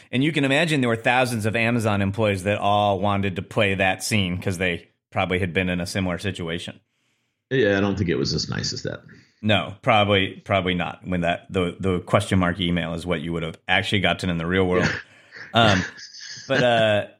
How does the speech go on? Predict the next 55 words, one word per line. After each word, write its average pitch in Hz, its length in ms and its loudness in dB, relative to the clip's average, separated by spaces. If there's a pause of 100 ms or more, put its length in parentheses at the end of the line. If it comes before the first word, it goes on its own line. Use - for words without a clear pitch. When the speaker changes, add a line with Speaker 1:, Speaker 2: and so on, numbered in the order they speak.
Speaker 1:
a, 131 60 -2
a 123 300 0
super 190 440 -2
inside 160 480 -2
baseball 139 400 -2
fun 156 360 -4
fact 123 340 -2
on 113 100 0
that 107 160 -2
ad. 113 220 0
So, 131 80 -4
A, 170 180 0
it 175 60 0
was 127 160 0
a 120 80 2
ninety-second 131 640 0
ad, 101 260 0
which 104 220 -2
is, 95 340 -2
you 104 140 -2
know, 98 140 2
it's, - 260 -6
it's 98 180 -8
five 110 260 0
million 107 220 4
bucks 101 240 2
for 98 160 -2
every 95 220 0
thirty 92 260 -2
seconds 90 420 -4
on 87 120 -6
the 87 80 -8
Super 104 240 -6
Bowl. 123 180 -2
So 98 160 -4
that's 92 200 -4
a 90 140 -2
quite 98 260 -4
expensive 98 420 -4
ad. 127 420 2 (400)
Um, 101 640 2 (720)
uh, 92 320 2 (140)
you 101 120 -2
know, 90 100 0
star-studded 101 760 0
with 95 380 -2
Anthony 95 400 -2
Hopkins 87 580 -4
and, 87 320 -6
and, 90 300 -2
uh, 85 260 -2
a 85 60 -8
bunch 92 220 -4
of 101 100 -8
folks, 139 400 0